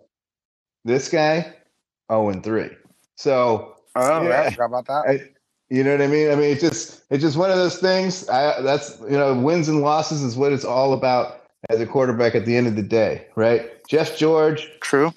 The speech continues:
Speaker 1: pretty good stats for, for an N F L career. Doesn't have
Speaker 2: Right.
Speaker 1: the wins to back it up. I mean, there's, there's, there's quarterbacks with far less statistics, like a Troy Aikman. But when
Speaker 2: Right.
Speaker 1: you look at the wins and losses, you're like, "That guy's a Hall of Famer."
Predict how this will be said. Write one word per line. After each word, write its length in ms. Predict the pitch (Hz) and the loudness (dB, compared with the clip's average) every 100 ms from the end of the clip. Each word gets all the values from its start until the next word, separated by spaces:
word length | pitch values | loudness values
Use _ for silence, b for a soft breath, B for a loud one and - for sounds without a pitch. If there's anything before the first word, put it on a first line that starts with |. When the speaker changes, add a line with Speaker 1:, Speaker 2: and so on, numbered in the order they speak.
| - | 0
Speaker 1:
pretty 240 | 220 208 | 2 2
good 200 | 185 190 | 2 -2
stats 680 | - - 180 151 - - - | -2 0 0 0 -4 -10 -8
for, 240 | 147 139 131 | -2 0 0
for 200 | 139 135 | 0 2
an 80 | |
N 80 | 135 | 2
F 160 | 135 135 | 0 0
L 160 | 135 | -2
career. 500 | 120 131 131 143 151 - _ _ _ _ _ _ - | 0 0 2 0 -2 -8 _ _ _ _ _ _ -4
Doesn't 280 | 127 131 135 | -2 0 2
have 100 | 139 | 2
Speaker 2:
Right. 100 | 127 | 0
Speaker 1:
the 60 | |
wins 340 | 117 127 135 - | 0 0 0 -2
to 60 | 110 | -2
back 280 | 120 113 - | 0 0 0
it 100 | 113 | 0
up. 220 | 139 95 | 0 0
I 80 | 113 | -2
mean, 120 | 117 | 0
there's, 160 | 135 123 | 0 2
there's, 400 | 139 135 - - | 0 -2 -8 -4
there's 200 | 139 143 | -2 0
quarterbacks 480 | 175 170 151 151 | 0 0 0 -2
with 120 | 147 117 | -4 -6
far 400 | - 151 151 151 | -2 0 2 2
less 480 | 147 139 - - _ _ _ | 0 -2 -6 -16 _ _ _
statistics, 760 | - - 131 160 156 - 117 - | -8 -4 0 2 0 2 0 2
like 140 | 117 | 0
a 60 | 117 | 0
Troy 280 | - 151 135 | 0 0 0
Aikman. 520 | 127 135 131 123 101 - _ _ _ _ - - | 0 -2 -2 -4 -4 -8 _ _ _ _ -20 -10
But 340 | 120 123 120 | -2 0 0
when 180 | 123 120 | 0 2
Speaker 2:
Right. 120 | 139 | 2
Speaker 1:
you 60 | 131 | 2
look 100 | 135 | 0
at 140 | 139 | 0
the 80 | 131 | 0
wins 240 | 131 135 | 0 0
and 80 | 123 | 2
losses, 360 | 127 139 135 110 | 2 2 0 0
you're 120 | 120 | 2
like, 180 | 117 101 | 2 2
"That 180 | 117 117 | 0 0
guy's 200 | 113 107 | 0 2
a 80 | |
Hall 180 | 107 107 | 2 2
of 80 | 104 | 0
Famer." 400 | - 113 104 80 | -2 -4 -4 -8